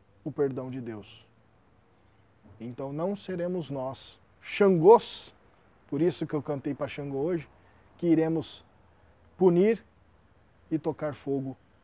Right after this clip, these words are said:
seja lá em quem for. Que nós sejamos,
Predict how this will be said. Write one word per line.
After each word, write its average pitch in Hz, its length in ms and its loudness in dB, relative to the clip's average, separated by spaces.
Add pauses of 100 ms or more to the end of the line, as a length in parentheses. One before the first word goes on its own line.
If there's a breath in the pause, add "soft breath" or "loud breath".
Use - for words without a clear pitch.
seja 135 300 -12
lá 131 140 -8
em 131 60 -12
quem 131 200 -14
for. 90 220 -18 (2000)
Que - 100 -14
nós 143 200 -10
sejamos, 135 580 -10